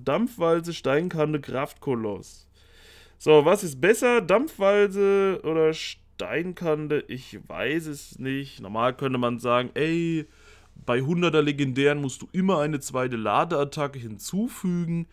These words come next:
Könnte man hier machen. Staub habe ich noch, Bonbons habe ich auch noch, aber braucht man das? Und welche dann? Steinkante?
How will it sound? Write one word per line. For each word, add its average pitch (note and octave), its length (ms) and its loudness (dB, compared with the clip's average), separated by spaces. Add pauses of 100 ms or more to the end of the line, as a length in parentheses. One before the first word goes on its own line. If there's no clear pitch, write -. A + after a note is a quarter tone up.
(480)
Könnte A3+ 320 2
man F#3+ 180 4
hier D#3+ 160 2
machen. A3 520 0 (580)
Staub D#3 440 0
habe D#3 220 0
ich F#3 100 -6
noch, G3 300 -4 (240)
Bonbons D3 460 0
habe C3+ 180 -2
ich - 180 -10
auch D#3 300 2
noch, D#3 460 -4
aber B2+ 580 2 (1200)
braucht C3+ 340 -2
man B2 200 -2
das? - 500 -10
Und G2 220 -14
welche D#3 320 -2
dann? G2+ 400 -6 (1900)
Steinkante? D#3 1000 -4